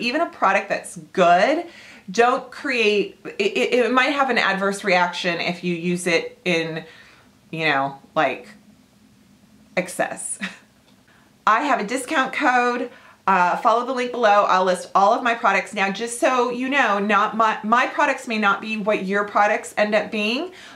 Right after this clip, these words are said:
but feel free to mention it to your esthetician so that way she can kind of go,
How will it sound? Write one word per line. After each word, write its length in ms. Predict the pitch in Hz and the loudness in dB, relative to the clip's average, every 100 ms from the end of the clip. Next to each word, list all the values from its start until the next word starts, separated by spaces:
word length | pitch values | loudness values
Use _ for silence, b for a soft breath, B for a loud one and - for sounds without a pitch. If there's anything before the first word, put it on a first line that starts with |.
| B | B
but 340 | 233 220 208 - | 2 2 2 -2
feel 180 | 247 233 | 0 0
free 520 | - 214 220 233 240 | -2 -2 0 0 -4
to 680 | - 262 214 196 185 185 180 B | -6 -2 2 4 6 2 -2 B
mention 460 | 196 196 196 214 214 | 0 2 0 0 -2
it 200 | 202 196 | -2 -4
to 160 | - 220 | -6 -2
your 340 | 202 190 175 | 0 2 2
esthetician 920 | 180 185 180 311 302 277 262 247 - | 0 -2 -8 -6 -2 0 0 0 -4
so 220 | - 208 | 0 2
that 180 | 196 160 | 2 2
way 200 | 190 196 | 2 2
she 240 | 190 196 | 0 -4
can 260 | 196 202 190 | -4 -4 -4
kind 260 | - 196 185 | -2 0 2
of 240 | 170 170 | 2 0
go, 360 | 185 175 170 | 2 2 2